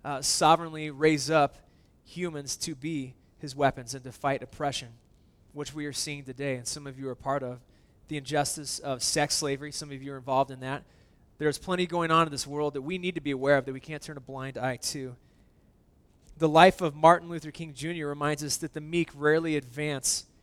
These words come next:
their cause without paying a high personal price, even martyrdom.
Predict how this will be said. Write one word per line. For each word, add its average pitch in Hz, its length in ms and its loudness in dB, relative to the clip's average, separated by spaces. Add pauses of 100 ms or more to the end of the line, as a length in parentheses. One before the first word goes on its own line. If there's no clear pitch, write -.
(680)
their 151 140 0
cause 156 540 6
without 139 260 2
paying 143 260 -6
a 135 100 -6
high 135 540 -4 (800)
personal 135 560 -8
price, 123 560 -6
even 127 240 -14
martyrdom. 123 480 -8